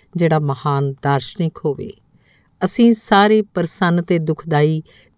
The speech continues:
ਘੜੀਆਂ ਵਿੱਚ ਇਸ ਸੰਸਾਰ ਨੂੰ ਕਿਸੇ ਨਾ ਕਿਸੇ ਕਵੀ ਦੀਆਂ ਨਜ਼ਰਾਂ ਨਾਲ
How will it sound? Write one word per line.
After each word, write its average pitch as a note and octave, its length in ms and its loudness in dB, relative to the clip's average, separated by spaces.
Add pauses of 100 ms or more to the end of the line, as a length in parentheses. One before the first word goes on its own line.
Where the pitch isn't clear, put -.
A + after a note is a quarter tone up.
(100)
ਘੜੀਆਂ D#3+ 340 2
ਵਿੱਚ D#3+ 240 -2 (120)
ਇਸ A3 280 4
ਸੰਸਾਰ F3 540 0
ਨੂੰ D3 140 -2
ਕਿਸੇ A#3+ 320 -4
ਨਾ B3+ 120 -2
ਕਿਸੇ F#3+ 320 0 (140)
ਕਵੀ G#3 260 4
ਦੀਆਂ F#3+ 260 2
ਨਜ਼ਰਾਂ D3 400 -2
ਨਾਲ C#3+ 300 -4